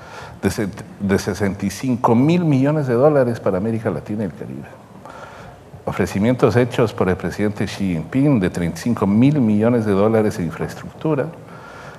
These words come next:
y treinta mil millones de dólares en proyectos industriales.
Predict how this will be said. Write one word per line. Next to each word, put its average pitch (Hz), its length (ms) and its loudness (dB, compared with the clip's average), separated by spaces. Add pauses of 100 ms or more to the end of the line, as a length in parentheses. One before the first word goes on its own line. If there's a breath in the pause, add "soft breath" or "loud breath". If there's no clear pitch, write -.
(140 loud breath)
y 120 80 4
treinta 104 540 4
mil 135 400 4
millones 117 440 4
de 131 60 6
dólares 101 640 4 (680 loud breath)
en 104 120 2
proyectos 95 540 0
industriales. - 580 -12